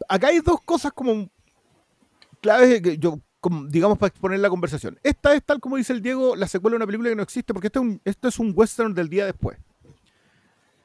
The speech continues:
En la película original, en la anterior,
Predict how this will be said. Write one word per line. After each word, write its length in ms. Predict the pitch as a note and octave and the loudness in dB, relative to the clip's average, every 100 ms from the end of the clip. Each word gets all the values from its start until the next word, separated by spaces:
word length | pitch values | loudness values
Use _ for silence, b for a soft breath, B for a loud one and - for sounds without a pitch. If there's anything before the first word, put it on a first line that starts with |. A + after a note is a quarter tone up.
| _ _ _ _ | _ _ _ _
En 180 | - F#3+ | 2 4
la 120 | G#3+ | 4
película 400 | G3+ C#4 C#4 C#4+ | 4 -2 2 2
original, 480 | C#4 A3+ A#3+ C#4+ E4 | 2 0 -2 0 -2
en 120 | C#4 | -2
la 60 | G3 | -4
anterior, 500 | E3+ F#3 A#3 E4+ | 0 4 4 4